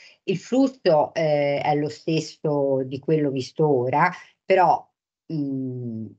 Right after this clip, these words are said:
come abbiamo detto già a diverse persone, se all'interno del vostro istituto, eh, siete s-, avete, diciamo, file chiusi,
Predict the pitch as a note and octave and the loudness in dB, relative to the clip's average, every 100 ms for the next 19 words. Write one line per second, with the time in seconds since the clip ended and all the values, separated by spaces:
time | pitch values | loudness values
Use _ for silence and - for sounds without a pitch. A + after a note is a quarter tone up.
0 | _ - F#3 E3+ D#3+ D#3+ D#3+ E3 D3 D3 | _ -2 0 0 -2 -2 0 0 0 -6
1 | C#3+ D#3 C#3 D3 C#3+ C#3 F3+ E3+ A#3 - | -6 -4 -4 -4 -6 -6 -4 0 -2 -2
2 | E3 D3+ C#3 C3 G#2 - - F3+ - - | -4 -4 -4 -8 -12 -8 2 2 2 -6
3 | - C3+ C#3 D3 F#3+ G3+ E3+ D3+ D#3+ E3 | -10 -8 -6 -2 0 0 -2 -2 -6 -6
4 | D#3 C3+ C#3+ B2 B2+ B2 B2+ _ _ _ | -10 -12 -12 -12 -10 -10 -12 _ _ _
5 | _ _ - - F#3+ F#3 E3+ - G2 - | _ _ -12 -4 -2 -2 -4 -8 -18 -6
6 | D3 E3 C3+ - B2+ B2 B2+ C3+ C3 B2+ | -4 -2 -4 -6 -12 -12 -14 -12 -12 -14
7 | - G#3+ G3+ - - E3 C#3 A2 C3 B2 | -2 0 0 -4 -10 -8 -6 -8 -10 -12